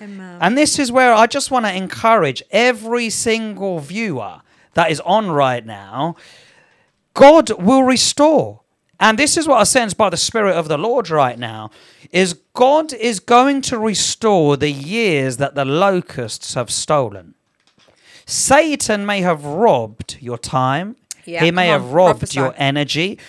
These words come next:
Speaker 1: Yeah.
Speaker 2: For some of you, listen, in some ways, he's robbed your soul. What do I mean by that? Some of you have slept around. You've been in the wrong relationships. You've given your soul to certain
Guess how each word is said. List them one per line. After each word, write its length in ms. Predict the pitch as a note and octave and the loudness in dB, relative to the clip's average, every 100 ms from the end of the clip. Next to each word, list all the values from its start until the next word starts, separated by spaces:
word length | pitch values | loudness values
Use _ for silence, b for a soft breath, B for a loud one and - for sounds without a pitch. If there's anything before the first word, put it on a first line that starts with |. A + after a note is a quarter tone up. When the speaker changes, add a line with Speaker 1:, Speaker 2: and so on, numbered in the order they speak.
| B | B
Speaker 1:
Yeah. 80 | F#3 | -4
Speaker 2:
For 80 | G3 | 0
some 320 | - E4 E4 | 4 4 4
of 80 | C4+ | 2
you, 180 | A3 | 0
listen, 320 | A#3 C#4 - F3+ | -2 -4 -4 -4
in 140 | F#3 | -4
some 320 | - B3+ A#3+ | 0 0 0
ways, 300 | A#3+ A#3 A#3 | 0 0 -2
he's 180 | G#3 D#3 | -6 -2
robbed 320 | F#3 D#3+ B2+ | 0 0 -2
your 140 | B2+ B2 | -8 -6
soul. 560 | - F#3+ A2+ F#2+ F2+ _ _ _ _ _ _ - | 0 2 2 -6 -16 _ _ _ _ _ _ 0
What 160 | D#3+ | 2
do 80 | F#3 | 2
I 80 | F#3+ | 0
mean 260 | G3 G3+ C3 | 0 -2 -2
by 160 | A2 | -2
that? 180 | F#2+ - B B | -4 -14 B B
Some 260 | - F#3 G3+ | -4 -2 -2
of 140 | E3+ | -6
you 100 | D#3+ | -6
have 120 | A#2+ | -6
slept 440 | - - F#3 E3 C#3 | -8 -6 -4 -4 -2
around. 540 | C3 D#3+ E3+ G3 F#3+ | 0 0 0 -4 -10
You've 160 | A2+ - | -10 -4
been 160 | E3+ | -4
in 100 | D3+ | -4
the 80 | C3+ | -4
wrong 260 | C#3 C#3+ A#2+ | -2 -2 -2
relationships. 880 | A#2+ D#3 F3 - F3 D#3 F3+ - B B B | 0 0 -2 -4 -8 -6 -6 -6 B B B
You've 220 | C#3 - | -6 -2
given 280 | G3+ E3+ C3+ | -4 -2 -4
your 140 | A#2+ | -6
soul 760 | - - G3+ F#3 A#2 F#2+ F#2 F#2+ _ _ _ _ _ _ _ _ _ - | -6 -2 2 2 2 -6 -18 -20 _ _ _ _ _ _ _ _ _ -10
to 140 | D3 | -6
certain 920 | - - - G#3+ A3 F#3+ G3 A3 A3 | -4 -2 2 4 4 2 -2 -2 -6